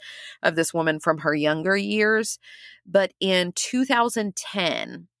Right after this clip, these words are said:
and I'll tell you why I'm bringing this up. In two thousand ten, previous Provincetown Police Chief Jaron sent the young woman's skull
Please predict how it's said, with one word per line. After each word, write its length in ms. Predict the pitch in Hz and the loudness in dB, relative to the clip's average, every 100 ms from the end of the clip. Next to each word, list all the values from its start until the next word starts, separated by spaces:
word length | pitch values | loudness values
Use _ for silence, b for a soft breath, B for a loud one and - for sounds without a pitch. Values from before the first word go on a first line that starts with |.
| _ _ _ _ - | _ _ _ _ -2
and 160 | 170 | 0
I'll 260 | - 170 160 | 2 2 0
tell 160 | - 190 | 0 2
you 100 | 175 | 4
why 80 | 165 | 2
I'm 80 | 151 | 2
bringing 320 | 175 151 147 | 0 0 -6
this 220 | 131 - | -6 2
up. 200 | 139 107 _ _ _ _ _ _ _ _ | 2 2 _ _ _ _ _ _ _ _
In 120 | - 185 | -4 0
two 140 | 247 | 2
thousand 340 | 240 247 254 | 4 4 0
ten, 460 | 233 208 165 151 156 B B B B | 0 0 2 2 -2 B B B B
previous 460 | - 247 240 254 262 | -4 0 2 2 2
Provincetown 680 | - 220 196 185 - 214 180 | 2 2 2 0 0 0 0
Police 360 | 175 175 170 - | 0 -2 0 -2
Chief 360 | - 185 170 - | -4 -4 -4 -6
Jaron 720 | 151 170 170 151 139 123 147 - | -4 0 2 2 0 -2 -6 -10
sent 520 | - - 214 214 - - | -6 0 0 0 -2 -2
the 80 | |
young 260 | 220 185 185 | 2 2 4
woman's 320 | 175 160 156 | 2 2 -2
skull 800 | - - - 294 170 101 104 160 | -2 -4 0 2 4 2 0 -4